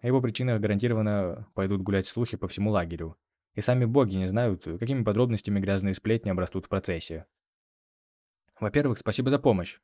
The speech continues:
сказал гоблин. «Если бы не твой выстрел в затылок, тот монстр нами бы пообедал. А во-вторых, не подскажешь ли ты нам, что здесь делает ваш отряд, если это, конечно, не тайна?» «Никакого секрета тут нет», — пробурчал орк.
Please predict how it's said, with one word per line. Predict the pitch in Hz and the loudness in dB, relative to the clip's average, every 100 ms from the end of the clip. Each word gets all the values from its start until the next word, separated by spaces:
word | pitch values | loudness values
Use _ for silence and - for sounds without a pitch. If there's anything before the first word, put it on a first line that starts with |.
| _ | _
сказал | - 98 90 | -4 -2 0
гоблин. | 95 87 85 85 _ _ _ | 0 -2 -6 -8 _ _ _
«Если | 131 | -2
бы | 143 | 0
не | 147 | 0
твой | 147 147 | 2 2
выстрел | 131 139 147 | 2 0 0
в | 131 | 2
затылок, | 131 127 139 127 | 0 2 0 0
тот | 123 117 | -2 0
монстр | 123 131 127 113 98 | -2 -2 -2 -4 -2
нами | 117 127 | 0 2
бы | 120 120 | 2 2
пообедал. | 139 110 92 92 90 _ _ _ _ | 2 0 -2 -4 -6 _ _ _ _
А | 123 | 0
во-вторых, | 117 123 143 | 2 0 0
не | 127 | 0
подскажешь | 117 - 143 127 | -2 0 0 0
ли | |
ты | 127 120 | -2 0
нам, | 143 120 82 | 0 -2 -4
что | - 120 | -4 -2
здесь | 113 110 | -2 0
делает | 117 113 107 101 | 2 2 0 -2
ваш | 87 98 101 | -4 -4 -2
отряд, | 104 101 85 - _ - | 0 0 0 -8 _ -8
если | 101 101 | -4 -2
это, | |
конечно, | 101 101 - | 2 0 2
не | 104 | 0
тайна?» | 104 90 82 80 - _ _ _ _ _ _ _ - | 0 -2 -2 -8 -14 _ _ _ _ _ _ _ -6
«Никакого | 107 104 110 107 | -2 0 2 2
секрета | 107 131 123 | 0 0 2
тут | 123 113 | 0 0
нет», — | 90 80 - _ _ | -2 -4 -14 _ _
пробурчал | 95 90 95 92 | -8 -8 -4 -4
орк. | 90 85 - | -2 -6 -10